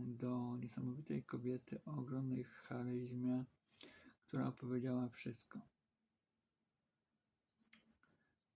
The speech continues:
E, to był pierwszy dzień, w którym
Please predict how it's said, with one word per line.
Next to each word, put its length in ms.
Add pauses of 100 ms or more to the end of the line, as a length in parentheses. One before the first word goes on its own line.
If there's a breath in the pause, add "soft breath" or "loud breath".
(160)
E, 240
to 220
był 180
pierwszy 440
dzień, 460
w 40
którym 420